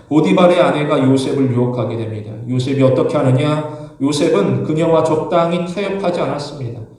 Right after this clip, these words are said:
안락한 삶을 추구하지 않았습니다. 오히려 요셉은 그녀 앞에서 자신의 신앙을 굳게 지키게 됩니다. 요셉은 고생이라 할지라도 기꺼이 받아들일 각오가 되어 있었습니다. 그러자 무슨 일이 일어나느냐?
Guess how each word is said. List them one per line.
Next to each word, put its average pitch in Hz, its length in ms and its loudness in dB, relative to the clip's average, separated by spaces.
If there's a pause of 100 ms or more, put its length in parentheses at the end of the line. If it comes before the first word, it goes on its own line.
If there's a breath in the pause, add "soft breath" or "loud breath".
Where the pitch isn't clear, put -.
(280)
안락한 190 720 2
삶을 185 380 0
추구하지 190 440 0
않았습니다. 123 520 -2
오히려 135 280 2
요셉은 147 800 2
그녀 156 260 -2
앞에서 135 500 0
자신의 170 400 0
신앙을 170 500 0
굳게 196 400 2
지키게 151 380 0
됩니다. 113 400 -2 (360 loud breath)
요셉은 185 640 4
고생이라 202 500 6
할지라도 196 600 4
기꺼이 220 500 0
받아들일 175 520 4
각오가 147 420 4
되어 131 140 4
있었습니다. 110 640 -4
그러자 135 240 -4
무슨 131 280 -2
일이 135 120 0
일어나느냐? 135 960 0